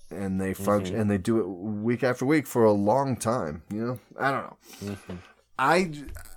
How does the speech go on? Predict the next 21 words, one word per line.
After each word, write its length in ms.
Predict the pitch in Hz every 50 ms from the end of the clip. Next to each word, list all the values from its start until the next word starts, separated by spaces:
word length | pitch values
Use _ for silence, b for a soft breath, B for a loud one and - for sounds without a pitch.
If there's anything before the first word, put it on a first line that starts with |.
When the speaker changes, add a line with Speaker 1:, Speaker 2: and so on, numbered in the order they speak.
| - - - 185
Speaker 1:
just 380 | 160 156 160 196 190 - - -
know, 640 | 175 175 151 143 143 147 156 165 170 170 170 175 185 - -
knowing 380 | 147 143 156 160 160 160 156 147
how 200 | 135 143 139 139
I, 400 | 135 131 131 131 120 85 76 107 B B B B
you 100 | 135 127
know, 220 | 104 95 95 92 92 b b b b b - 302 214 _ -
I'm 180 | - 101 113 113
not 200 | 113 110 104 -
the 80 | 160
best 600 | 160 - 71 73 78 82 - - - - - - _ _ _ _ _ _ _ -
at 140 | - - -
waking 360 | 92 90 87 - - 76 85 92
up. 300 | 101 104 104 104 - - _ b b b b b b b b b _ -
I 160 | - - 98
do 240 | 95 90 104 107 117
like 260 | 120 107 107 110 110
to 100 | - 117
sleep. 420 | 104 - - 110 110 107 107 - - b b b b b b b b b b b b b b b b b _ _ _ _ _ _ _ _ _ _ _ _ _ _ _ _ _ _ _ _ _ _ _ _ _ -
Speaker 2:
<laughs> 20 | -
I'm 380 | - - - - - - -